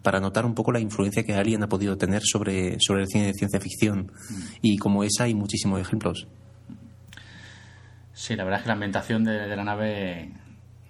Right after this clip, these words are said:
Speaker 2: a mí me llama mucho la atención. Además es que me, me gusta mucho la estética, ¿no? La estética de así, de vieja y desvencijada que, que,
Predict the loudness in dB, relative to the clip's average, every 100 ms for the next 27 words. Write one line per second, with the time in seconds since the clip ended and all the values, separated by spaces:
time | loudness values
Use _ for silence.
0 | -10 -4 0 0 0 -2 -4 -6 -6 -8
1 | -8 -12 -10 -8 -8 -8 -6 -6 -6 -8
2 | -6 -6 -6 -8 -6 -6 -6 -6 -6 -6
3 | -6 -4 -2 -4 -4 -6 -4 -6 -10 -18
4 | -20 -20 -20 -20 -20 -20 -18 -10 -6 -2
5 | -2 0 -2 -2 -4 -6 -2 -2 0 -4
6 | -8 -6 -4 -4 -8